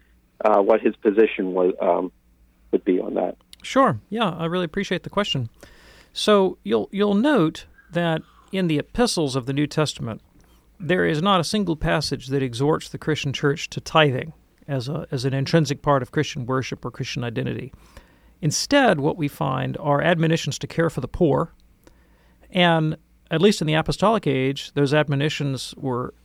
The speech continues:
Speaker 2: in the context of an apostolic mission to Jerusalem in particular. And so Paul, when he was traveling around through the various churches, would take up collections for the poor in Jerusalem. And, uh, he understood that eschatologically as part of the fulfillment that,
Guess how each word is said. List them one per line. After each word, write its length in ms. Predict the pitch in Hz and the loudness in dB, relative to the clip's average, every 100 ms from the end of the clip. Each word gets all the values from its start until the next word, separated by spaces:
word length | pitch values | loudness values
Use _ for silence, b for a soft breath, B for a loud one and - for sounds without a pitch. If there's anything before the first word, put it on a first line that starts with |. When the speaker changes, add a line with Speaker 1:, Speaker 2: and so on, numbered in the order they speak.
| - | -4
Speaker 2:
in 100 | 156 | 0
the 80 | 131 | 0
context 680 | - 170 185 180 143 - - | 0 2 2 2 -2 -2 -6
of 140 | 143 131 | -4 0
an 80 | 139 | 0
apostolic 500 | 165 147 160 139 127 | 0 0 2 0 0
mission 320 | 147 151 139 | 0 0 -2
to 120 | 143 | -4
Jerusalem 560 | 120 131 156 131 120 120 | 0 0 0 -2 -6 -6
in 80 | |
particular. 560 | 117 - 156 - 117 - - - | -6 -6 -6 -6 -8 -10 -18 -12
And 140 | 127 | -10
so 160 | - 127 | -6 -4
Paul, 360 | - 175 143 | 4 6 6
when 100 | 123 | 2
he 60 | 127 | -4
was 120 | 123 | -6
traveling 400 | - 156 135 127 | 0 2 2 -2
around 420 | 127 127 123 120 - | -2 -2 -2 -6 -12
through 220 | - 147 | -2 0
the 60 | 131 | 0
various 260 | 131 123 - | 0 -2 -4
churches, 500 | 160 160 - 117 - b b b b | -4 -4 -4 -6 -8 b b b b
would 100 | 151 | -2
take 160 | - 156 | 0 0
up 120 | 156 | 0
collections 480 | - 131 147 - 123 | 0 0 0 -2 -8
for 120 | - | -8
the 60 | 113 | -6
poor 280 | - 151 139 | 2 2 2
in 120 | 127 | 0
Jerusalem. 600 | 120 127 151 123 120 117 b b b b b - | -2 0 0 -2 -4 -6 b b b b b -6
And, 440 | 156 135 131 123 - | 0 0 0 -6 -8
uh, 160 | - 135 | -8 -6
he 160 | - 202 | 0 2
understood 400 | 151 139 220 196 | 2 0 0 0
that 240 | 135 139 - _ _ - - | 0 -2 -6 _ _ -12 -2
eschatologically 920 | 175 - 180 139 175 156 - - 117 | 0 2 2 6 4 4 -2 -6 -8
as 140 | 131 | -10
part 320 | - - 151 | -2 2 4
of 180 | 160 120 | 4 0
the 140 | 131 123 | -4 -6
fulfillment 760 | - - - 202 156 143 - - 135 | -8 -4 4 4 4 0 -6 -10 -2
that, 320 | 139 131 | -2 -2